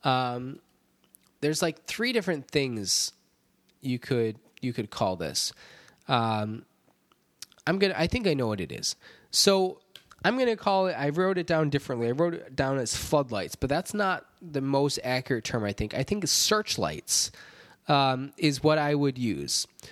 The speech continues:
I love searchlights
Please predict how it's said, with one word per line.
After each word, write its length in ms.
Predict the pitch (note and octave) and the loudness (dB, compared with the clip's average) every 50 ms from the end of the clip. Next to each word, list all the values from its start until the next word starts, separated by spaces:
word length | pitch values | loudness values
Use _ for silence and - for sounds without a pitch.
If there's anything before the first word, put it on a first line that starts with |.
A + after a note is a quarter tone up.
| - _ _ _ - | -20 _ _ _ 4
I 140 | - D3 D#3 | 4 6 6
love 680 | D#3+ E3+ F3 F3+ F#3 G3+ G#3 A3 A#3+ C4 C4 A3+ G3 - - _ _ - - _ _ - | 6 2 2 2 4 4 4 4 4 2 0 -4 -8 -16 -20 _ _ -20 -20 _ _ -6
searchlights 1120 | - - - - - - A#3 A3+ A3 - - - D3+ A#2+ A2 A2+ A#2 - - - - - | -2 0 0 2 4 6 6 6 4 2 0 0 2 2 2 0 -2 -2 0 0 0 0